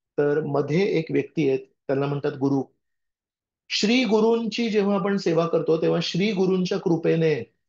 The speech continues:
आपल्याला हळूहळू प्रशिक्षण मिळतं आणि आपल्यामध्ये शुद्धता येते आणि त्या शुद्धतेने युक्त होऊन आपण शुद्ध परमेश्वराची सेवा करू शकतो. म्हणून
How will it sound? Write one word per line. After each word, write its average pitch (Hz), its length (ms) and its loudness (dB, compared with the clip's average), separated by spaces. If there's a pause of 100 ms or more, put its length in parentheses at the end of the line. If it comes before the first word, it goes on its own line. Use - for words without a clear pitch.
(200)
आपल्याला 165 340 2
हळूहळू 170 480 4
प्रशिक्षण 175 520 -2
मिळतं 156 440 -2 (380)
आणि 170 380 -2 (340)
आपल्यामध्ये 185 680 0 (160)
शुद्धता 170 420 -2
येते 156 200 4
आणि 156 140 -2
त्या 175 180 0
शुद्धतेने 175 640 -2
युक्त 175 360 0
होऊन 165 360 2 (340)
आपण 175 280 -2
शुद्ध 170 360 2
परमेश्वराची 180 800 0 (240)
सेवा 147 220 2
करू 139 160 0
शकतो. - 400 -10 (180)
म्हणून 185 380 0